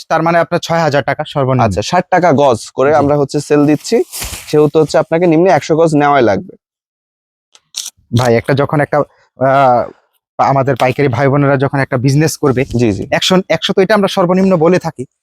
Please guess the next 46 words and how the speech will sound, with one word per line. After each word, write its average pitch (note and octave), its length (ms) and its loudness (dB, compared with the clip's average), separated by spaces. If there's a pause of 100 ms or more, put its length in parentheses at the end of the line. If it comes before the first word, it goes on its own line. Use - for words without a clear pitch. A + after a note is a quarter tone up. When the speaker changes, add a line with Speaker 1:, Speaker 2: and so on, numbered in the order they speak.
(260)
Speaker 2:
হুম, B2 80 -2
হুম। A#2 40 -2
Speaker 1:
সবাই B2+ 240 0
তো - 140 -8
একশো D#3 280 -2
গজ C3+ 200 0
না B2 140 0
ভাই, A2+ 140 -4 (100)
অনেক D3+ 260 0
গজ C#3 220 -2
করে B2+ 220 0
নিয়ে C3 200 2
থাকে। - 260 -2
Speaker 2:
জি, B2+ 160 2
জি, G2+ 140 -2
জি। - 140 -10 (280)
Speaker 1:
কারণ C3 200 0
একটা C#3 160 0
বিজনেস D3+ 340 2
করতে E3 280 -2
হলে D3 200 2
শপে C#3+ 280 -2
তো - 100 -2
আপনার D3+ 220 0
মাল C3+ 260 2
প্রয়োজন। D3 400 -4 (180)
Speaker 2:
হুম, C#3 220 -2
হুম, A#2+ 200 -4
Speaker 1:
মাল D3 160 2
Speaker 2:
হুম। - 80 -4
Speaker 1:
থাকবে F#3 260 -2
তো G#3+ 140 -2
কাস্টমার G3 400 -2
কোথা G3 200 -2
থেকে F#3+ 220 -2
আসবে, E3+ 220 0
নিজেও F3 280 2
চিন্তা D#3 260 -4
করতে D3+ 220 -4
পারবেন। G#2 320 -6
Speaker 2:
জি, C3 180 2
জি, G2+ 180 0
জি। - 140 -10 (280)
Speaker 1:
যেমন D#3 240 0
আমরা D#3 300 4
ভাই B2 200 -2